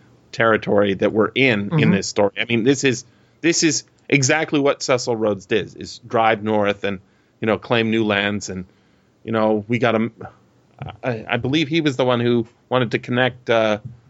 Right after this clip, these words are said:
Speaker 1: the empire all up. Well, he was more colonialist than
Speaker 2: Yeah,
Speaker 1: pretty much
Speaker 2: yeah, he wanted to
Speaker 1: anybody.
Speaker 2: build a railroad from South Africa to Egypt.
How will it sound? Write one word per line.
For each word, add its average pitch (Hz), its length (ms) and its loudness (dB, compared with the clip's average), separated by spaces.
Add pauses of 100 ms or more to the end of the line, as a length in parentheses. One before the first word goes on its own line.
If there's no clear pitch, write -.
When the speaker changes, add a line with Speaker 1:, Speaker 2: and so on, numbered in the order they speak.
(340)
Speaker 1:
the 117 100 4
empire 117 460 2
all 110 200 2
up. - 160 0
Well, 120 180 -4
he 147 140 -4
was 127 140 -2
more 131 220 2
colonialist 120 800 0
than 110 160 -4
Speaker 2:
Yeah, 214 220 2
Speaker 1:
pretty - 140 -4
much 107 160 -2
Speaker 2:
yeah, 208 120 2
he 170 120 0
wanted 196 240 2
to 180 60 2
Speaker 1:
anybody. 180 80 2
Speaker 2:
build 170 40 0
a 170 60 0
railroad 165 500 0
from 143 220 -8
South 160 280 -2
Africa 151 360 -2
to 139 240 -10
Egypt. - 460 -8